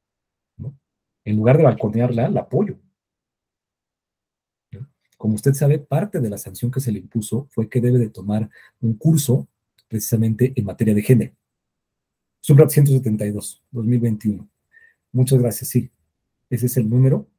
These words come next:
Esa es la que tiene que ver con el partido. Hay una posterior que tuvo que ver con los influencers en particular. Eh, ese se puede conseguir rapidísimo a través del buscador también del tribunal.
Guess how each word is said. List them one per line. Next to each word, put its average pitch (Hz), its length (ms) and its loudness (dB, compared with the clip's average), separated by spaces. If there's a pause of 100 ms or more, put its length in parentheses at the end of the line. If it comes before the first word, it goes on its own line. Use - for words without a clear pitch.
(280)
Esa 143 180 -2
es - 220 -6
la 127 180 0
que - 120 -8
tiene 135 200 6
que 135 100 2
ver 135 140 2
con 139 160 0
el 110 140 -4
partido. 107 480 -6 (420)
Hay 123 180 0
una 147 220 2
posterior 127 500 -2
que - 120 -8
tuvo 127 240 -2
que 117 100 -6
ver 117 140 -2
con 120 160 -2
los 110 120 -8
influencers 113 460 -4
en 107 140 -4
particular. 104 640 -4 (580)
Eh, 107 380 -4
ese 135 180 4
se 135 160 6
puede 143 240 4
conseguir 127 340 0
rapidísimo 127 520 2
a - 20 -4
través 117 220 -2
del 127 100 0
buscador 120 420 -4
también 120 280 -2
del 117 100 0
tribunal. 113 480 -2